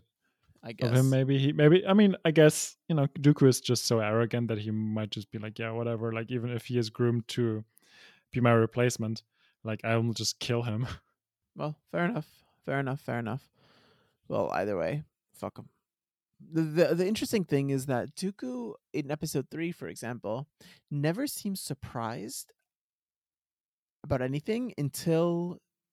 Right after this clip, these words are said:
Speaker 1: Sidious tells Anakin to kill him.
Speaker 2: Yeah.
Speaker 1: Like, literally nothing s-, phases him until that. So I wonder to what extent of the, what extent of the plan he knew, as opposed to, like, ob-, obviously he didn't know he was gonna get murdered, but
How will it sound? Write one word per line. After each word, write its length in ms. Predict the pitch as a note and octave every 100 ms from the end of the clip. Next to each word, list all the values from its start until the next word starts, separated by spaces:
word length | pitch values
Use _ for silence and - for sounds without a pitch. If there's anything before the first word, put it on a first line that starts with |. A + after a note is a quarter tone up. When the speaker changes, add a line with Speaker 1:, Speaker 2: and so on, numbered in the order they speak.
| -
Speaker 1:
Sidious 460 | - C3+ C3 C3+
tells 240 | - B2+ G#2
Anakin 300 | A#2 C3 C#3+
to 80 |
kill 240 | C3 - -
him. 140 | C#3 - _ _ -
Speaker 2:
Yeah. 160 | A#2 - _ _ _
Speaker 1:
Like, 140 | - -
literally 420 | D3+ D#3 C4+ A3+ C#3+
nothing 280 | C3 -
s-, 180 | C3 - -
phases 280 | C3+ B2+ C3
him 140 | - -
until 220 | C#3+ -
that. 220 | - -
So 340 | - - C3 B2+ _ _ _ _ _
I 100 | C3
wonder 420 | C3+ D3+ F3 G3
to 160 | G3 D3+
what 160 | C3+ C3
extent 420 | - - A#2+ A#2 _
of 140 | B2
the, 120 | B2 F#2 -
what 140 | D#3+
extent 260 | F3+ - D#3+
of 60 |
the 80 | A#2+
plan 380 | - C3+ B2 B2
he 180 | - A#2+
knew, 460 | A#2+ A#2 G#2 A#1 C#3+ _ _ _ _ _ _ _ _ _ _ -
as 200 | D#3+ C3
opposed 420 | - A#2+ A#2 -
to, 100 | -
like, 180 | F#2+ A2
ob-, 140 | - D3+
obviously 320 | C#3+ D#3+ C#3
he 40 |
didn't 120 | B2 A#2
know 100 | A#2
he 60 |
was 100 | A2+
gonna 140 | A2+ G2
get 120 | A#1
murdered, 400 | F#2+ A2 E2+ D#2+ -
but 160 | D#2+